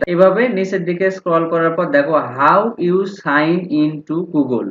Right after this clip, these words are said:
এখানে দেখো লেখা আছে টু স্টেপ ভেরিফিকেশন। এই টু স্টেপ ভেরিফিকেশনটা আমি on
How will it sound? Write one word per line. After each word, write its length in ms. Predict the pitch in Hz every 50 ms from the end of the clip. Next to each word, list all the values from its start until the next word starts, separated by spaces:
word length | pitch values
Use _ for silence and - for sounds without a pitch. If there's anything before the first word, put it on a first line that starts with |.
| - _ _ _ _ _ _ _ _ -
এখানে 240 | 165 165 185 196 196
দেখো 260 | 185 180 185 190 196 196
লেখা 340 | 170 156 156 156 170 175 165
আছে 240 | 160 160 165 180 202 262 302 - _ _ _ _ _ _ _ _ _
টু 120 | - 208 214 220 233 240 254 240 - -
স্টেপ 400 | - - _ - 185 185 202 190 - -
ভেরিফিকেশন। 720 | - 151 143 139 139 - 131 117 - 110 - - 98 92 90 - - _ _ _
এই 200 | - 151 170 190 208 202 202 -
টু 80 | - 180 175 175 - _ _ -
স্টেপ 300 | - - _ - 180 190 180 156
ভেরিফিকেশনটা 800 | 156 156 151 160 156 165 156 151 147 - 151 139 131 - - 170
আমি 280 | 165 160 135 131 143 175 - - -
on 200 | - 170 180